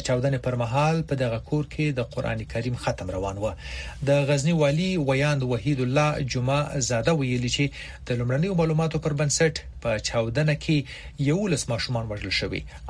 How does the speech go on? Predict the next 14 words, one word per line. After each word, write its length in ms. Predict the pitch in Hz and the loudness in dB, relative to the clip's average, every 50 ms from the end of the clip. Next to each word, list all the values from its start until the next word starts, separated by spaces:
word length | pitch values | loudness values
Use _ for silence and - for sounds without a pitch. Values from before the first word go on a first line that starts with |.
| - | 0
او 40 | 127 131 123 - - | 0 0 0 0 2
شل 220 | - 185 170 143 143 165 | 2 2 2 4 4 2
نور 260 | 165 131 107 - - - 151 123 | 2 2 0 -4 -6 -6 -4 -2
ژوبل 240 | 127 117 101 95 - - | -2 -2 -2 -2 -2 -2
شوي 200 | 113 98 104 98 107 | -2 -4 -4 -4 -4
دي. 60 | 98 - - - - - - | -6 -6 -10 -14 -6 -2 -2
تر 140 | 123 - 151 | 0 0 2
اوسه 260 | 165 160 - - 160 | 0 2 2 2 0
کومې 320 | 143 - - 139 131 120 113 - | 0 0 -2 -2 -2 -2 0 0
ډلې 240 | 135 139 143 147 147 143 123 | 2 2 2 2 0 0 0
د 120 | 120 113 107 127 | -2 -2 -2 0
دغې 300 | 127 127 123 - 127 120 117 - - | 0 0 0 0 0 -2 0 -2 -2
چاودنې 600 | - 139 107 104 107 110 117 139 143 135 131 139 156 156 - - - - - - - - - | -2 0 -2 -2 -2 -2 0 0 2 2 2 2 0 0 -2 -8 -12 -14 -14 -14 -14 -14 -14
پړه 200 | - - 135 131 | -4 0 0 2